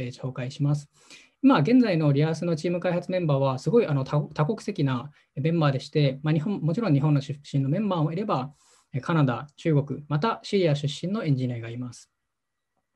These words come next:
はい。で、彼がマヘルというメンバーですけども、まあ、実際にシリア在住の、まあ、シリア難民として、まあ、大変な状況の中、今一緒に、えー、活動しています。で、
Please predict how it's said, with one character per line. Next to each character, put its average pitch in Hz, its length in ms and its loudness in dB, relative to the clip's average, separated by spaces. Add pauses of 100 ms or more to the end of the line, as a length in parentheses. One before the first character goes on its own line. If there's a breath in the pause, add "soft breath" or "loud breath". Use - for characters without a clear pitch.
(640 soft breath)
は - 120 0
い。 160 160 -2
で、 170 140 0
彼 277 180 4
が 170 140 4
マ 175 120 2
ヘ 214 100 0
ル 190 100 -2
と 151 80 4
い 127 100 4
う 120 60 -2
メ 131 100 0
ン 165 80 4
バ 147 100 2
ー - 40 0
で 131 80 -2
す - 80 -20
け 127 80 -4
ど 127 80 -4
も、 139 340 2
ま 180 100 -4
あ、 147 40 0
実 147 300 0
際 202 40 0
に 202 140 -2
シ 208 140 -4
リ 190 120 0
ア 170 60 4
在 143 180 4
住 151 180 4
の、 170 280 -2 (200 loud breath)
ま 143 80 -8
あ、 - 40 -2
シ 170 100 -2
リ 175 100 4
ア 185 80 0
難 202 200 -2
民 175 160 -2
と 160 100 -2
し 151 100 -6
て、 185 200 0
ま 143 100 -2
あ、 139 60 0
大 165 120 2
変 185 120 0
な 196 100 -2
状 196 120 -2
況 196 180 -4
の 196 60 -4
中、 180 380 -4 (240 soft breath)
今 139 200 2
一 123 80 -8
緒 156 120 -2
に、 160 260 0
え 139 40 -4
ー、 123 40 -2
活 143 200 -8
動 123 140 -6
し - 80 -14
て 131 100 -6
い 123 60 -6
ま 123 160 -8
す。 - 200 -20 (1500 soft breath)
で、 151 300 4